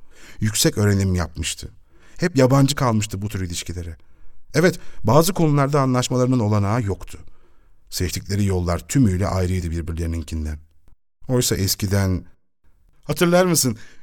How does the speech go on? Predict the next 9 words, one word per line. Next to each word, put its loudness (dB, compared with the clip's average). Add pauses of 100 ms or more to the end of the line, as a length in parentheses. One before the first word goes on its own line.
Bir -4
gün 0
okuldan 4
kaçmıştık. -6 (300)
Yolda 0
Sadi 0
abiye 2
rastlamaz 2
mıyız? 0